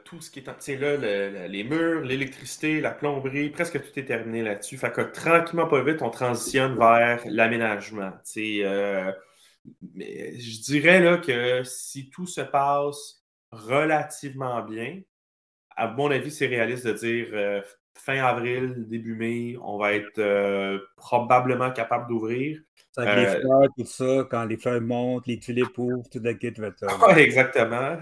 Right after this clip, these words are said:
Speaker 1: Euh, tu sais, parce que si on regarde ça, l'équipement est dans le local. Bon, il n'est pas monté encore, mais l'équipement est
Speaker 2: Mhm.
Speaker 1: dans le local. Euh, notre dalle, notre salle de brassage est essentiellement prête. Euh,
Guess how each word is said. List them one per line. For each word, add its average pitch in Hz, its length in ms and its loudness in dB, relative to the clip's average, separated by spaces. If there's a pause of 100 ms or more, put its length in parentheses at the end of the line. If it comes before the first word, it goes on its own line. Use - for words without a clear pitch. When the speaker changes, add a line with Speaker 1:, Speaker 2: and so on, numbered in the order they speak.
Speaker 1:
Euh, 110 160 -4
tu 107 60 -12
sais, 160 120 -4
parce 143 180 -2
que 135 120 -2
si 135 160 -4
on 147 60 0
regarde 139 340 0
ça, 170 220 -2
l'équipement 139 500 -8
est 139 160 -4
dans 123 200 -2
le 127 100 -4
local. 135 480 -4
Bon, 113 160 -4
il 101 40 -2
n'est 101 60 -6
pas 131 120 -6
monté 131 300 -4
encore, 131 400 -4
mais 120 80 -6
l'équipement 110 340 -8
est 135 60 -2
Speaker 2:
Mhm. 131 40 -2
Speaker 1:
dans 123 100 0
le 117 100 -2
local. 151 580 0
Euh, 107 280 2 (320)
notre 110 300 -2
dalle, 120 500 6
notre 101 160 -4
salle 131 180 -2
de 123 40 -2
brassage 113 560 -4
est 67 220 -12
essentiellement 104 680 -8
prête. 165 440 -4
Euh, 101 320 4